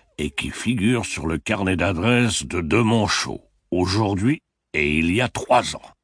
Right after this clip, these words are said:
Ce quelqu'un qui a prélevé l'ovule de l'inconnu du lac et qui a inséminé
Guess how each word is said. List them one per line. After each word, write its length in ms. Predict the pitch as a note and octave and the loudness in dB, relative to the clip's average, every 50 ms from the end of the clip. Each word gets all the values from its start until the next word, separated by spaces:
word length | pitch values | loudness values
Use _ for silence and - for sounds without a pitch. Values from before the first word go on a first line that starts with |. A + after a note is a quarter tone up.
| _ _ _ _ _ _ _ _ _ _ _ _ _ _ _ _ _ _ _ | _ _ _ _ _ _ _ _ _ _ _ _ _ _ _ _ _ _ _
Ce 220 | - - - - - - - | -18 -16 -14 -14 -14 -14 -10
quelqu'un 560 | - - E2+ D2 D2+ - - C3+ A#2 D#2+ B1+ - _ - - - - - - _ _ - | -4 -4 -4 -4 -4 -4 -2 -2 0 -2 -2 -6 _ -20 -20 -20 -20 -20 -20 _ _ -12
qui 100 | - C2+ | -8 -8
a 80 | C2 B1 | -8 -8
prélevé 480 | - - G2 G2+ G2+ G#2 G2 F2+ D#2 | -8 -4 -2 0 0 2 2 0 0
l'ovule 500 | C2+ C2+ F2+ G#2 G2+ F#2 F#2+ F#2 E2+ D#2 | 0 0 0 0 2 2 2 0 0 0
de 100 | B1+ - | -2 -4
l'inconnu 520 | C#2+ D#2 G2 A#2 - - A2 F2+ E2+ E2 D2 | -2 0 0 0 0 0 -2 0 0 0 -2
du 160 | C2 D2+ E2 | -2 -2 0
lac 340 | F2+ A#2 C#3 C#3 - - - - - - _ _ - | 2 2 0 0 -2 -10 -16 -18 -20 -20 _ _ -4
et 140 | E2+ E2+ - | -4 -4 -4
qui 200 | - - - C#2 | -2 -4 -2 -2
a 160 | C#2+ D2 G#2+ | 0 2 2
inséminé 960 | C3+ - - - - B2+ A2+ A2 A2 A#2+ A#2 A2 G#2+ G#2 F2+ D#2+ D2+ - | 2 2 0 0 0 0 0 2 2 2 2 2 2 2 2 2 0 -4